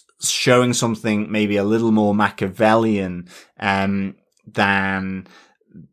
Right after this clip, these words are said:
than what we see. I think the only hint that we get of that is when, um, Etta, who's coordinating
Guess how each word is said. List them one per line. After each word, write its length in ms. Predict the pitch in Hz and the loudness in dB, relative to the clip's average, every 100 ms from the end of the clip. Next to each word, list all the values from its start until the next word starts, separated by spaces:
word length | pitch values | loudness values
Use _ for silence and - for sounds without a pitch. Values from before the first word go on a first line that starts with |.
| _ - | _ -8
than 280 | 113 101 | -2 2
what 200 | 104 104 | 2 0
we 120 | 104 92 | -2 -4
see. 260 | - 127 | 2 4
I 60 | 107 | 4
think 160 | 120 120 | 2 4
the 80 | 127 | 4
only 160 | 127 | 4
hint 520 | 110 - 123 127 127 | 0 -2 0 2 0
that 140 | 120 - | -6 -4
we 200 | 107 98 | -4 -4
get 520 | 98 113 135 - - | 0 0 0 -6 -6
of 220 | - 131 | -4 -2
that 300 | 147 135 131 - | 0 0 0 -2
is 240 | 107 - | -4 -2
when, 540 | 110 104 101 101 101 - - 123 - | 0 0 0 -2 -4 -10 -20 -20 -6
um, 500 | 104 101 98 98 - _ 120 | -2 0 0 -4 -6 _ -4
Etta, 440 | 123 - 117 95 | -4 0 2 2
who's 260 | 101 107 - | 2 -2 -2
coordinating 1200 | - 104 107 107 107 104 101 95 101 98 95 | 0 4 4 4 2 -2 -2 -4 -6 -4 -6